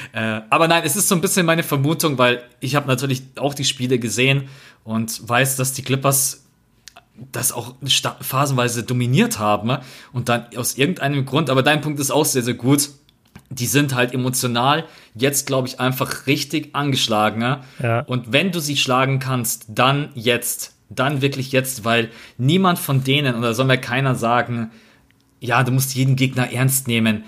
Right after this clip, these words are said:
Speaker 1: Du kannst mir nicht erzählen, dass die Clippers da reingehen und sagen, „Boah, Alter, da müssen wir jetzt Vollgas geben, dass wir die auf jeden Fall irgendwie
Speaker 2: In, in den
Speaker 1: vier zwei,
Speaker 2: ersten
Speaker 1: vier drei
Speaker 2: Spielen.
Speaker 1: weghauen.“
Speaker 2: Oder was
Speaker 1: Das
Speaker 2: meinst du?
Speaker 1: ist
Speaker 2: Was meinst
Speaker 1: Nein, ich
Speaker 2: du
Speaker 1: mein
Speaker 2: jetzt?
Speaker 1: gene-, ich mein generell vor der Serie.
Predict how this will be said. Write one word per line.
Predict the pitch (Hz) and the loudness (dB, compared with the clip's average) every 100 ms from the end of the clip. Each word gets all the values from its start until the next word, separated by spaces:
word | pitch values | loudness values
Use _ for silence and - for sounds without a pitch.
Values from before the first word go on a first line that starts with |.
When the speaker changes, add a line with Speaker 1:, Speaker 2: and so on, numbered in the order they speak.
| - - | -18 -10
Speaker 1:
Du | |
kannst | - 123 | -4 -2
mir | 117 | 0
nicht | 110 | 0
erzählen, | 110 120 110 | 0 0 0
dass | 107 | -2
die | - | -2
Clippers | 113 123 123 - | -2 0 0 2
da | 107 | 0
reingehen | 107 113 113 107 | 0 0 0 0
und | |
sagen, | 113 107 | 0 -2
„Boah, | 101 95 | -4 -8
Alter, | 98 110 | -6 -2
da | 113 | 0
müssen | 120 123 | 0 0
wir | 113 | 0
jetzt | - | 0
Vollgas | - 123 123 107 - - | 2 2 4 2 0 0
geben, | 107 110 127 131 - - | -2 2 0 -2 -12 -6
dass | 110 117 | -2 -2
wir | |
die | 101 113 | 0 0
auf | 113 120 | 2 0
jeden | 117 | -2
Fall | - 120 110 110 110 | -2 0 2 2 0
irgendwie | 123 123 110 | -2 -2 -2
Speaker 2:
In, | 120 | -2
in | 147 | 0
den | 131 | 2
Speaker 1:
vier | 131 | 2
zwei, | 131 131 | 4 2
Speaker 2:
ersten | 139 | 2
Speaker 1:
vier | - 131 | 0 0
drei | 113 107 | 0 0
Speaker 2:
Spielen. | 123 | 0
Speaker 1:
weghauen.“ | 117 104 - _ _ _ _ _ _ _ - | -2 -6 -14 _ _ _ _ _ _ _ -14
Speaker 2:
Oder | 123 117 | -6 -4
was | |
Speaker 1:
Das | 117 | -2
Speaker 2:
meinst | 131 113 | -2 -2
du? | 131 | -4
Speaker 1:
ist | - - _ _ _ _ _ _ _ _ _ - | -6 -14 _ _ _ _ _ _ _ _ _ -6
Speaker 2:
Was | 139 | 0
meinst | 151 135 | 2 4
Speaker 1:
Nein, | |
ich | 135 | 4
Speaker 2:
du | 147 | 4
Speaker 1:
mein | 139 | 4
Speaker 2:
jetzt? | 156 165 | 2 -2
Speaker 1:
gene-, | - - | -8 -12
ich | 151 143 | -8 -2
mein | 156 | 0
generell | 151 175 147 147 | 2 2 2 0
vor | 143 | 0
der | 135 | 0
Serie. | 131 135 151 117 113 | 2 0 0 -2 -2